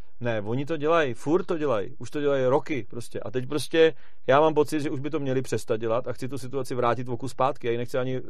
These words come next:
radikálně měnit, já jenom chci zabránit tomu, aby se to dál zhoršovalo v zásadě. Takže prostě se zvednu, zkusím to udělat a buď to, to vyjde, nebo to nevyjde. A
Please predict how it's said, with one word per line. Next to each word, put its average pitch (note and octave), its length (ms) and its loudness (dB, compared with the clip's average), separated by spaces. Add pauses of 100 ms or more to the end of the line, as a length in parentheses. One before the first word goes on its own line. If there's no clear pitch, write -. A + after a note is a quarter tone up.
(380)
radikálně C3+ 520 0
měnit, D3 280 -2
já B2 60 0
jenom B2+ 140 0
chci C3+ 240 -4 (360)
zabránit C#3+ 500 4
tomu, C3+ 180 0
aby C3 100 0
se C3+ 60 -4
to C3+ 80 -2
dál C3 160 4
zhoršovalo C3+ 460 0
v G2+ 40 -4
zásadě. G2+ 400 -2 (280)
Takže B2 200 0
prostě C3+ 240 -4
se C#3+ 120 -2
zvednu, B2 560 0 (400)
zkusím C#3 360 -4
to C#3 120 2
udělat A#2+ 480 2 (1080)
a C3 60 4
buď C3 140 0
to, D3 80 -2
to C#3+ 100 4
vyjde, C3+ 220 2
nebo C#3 160 0
to C#3+ 100 -2
nevyjde. C#3+ 400 -2 (420)
A A#2 320 2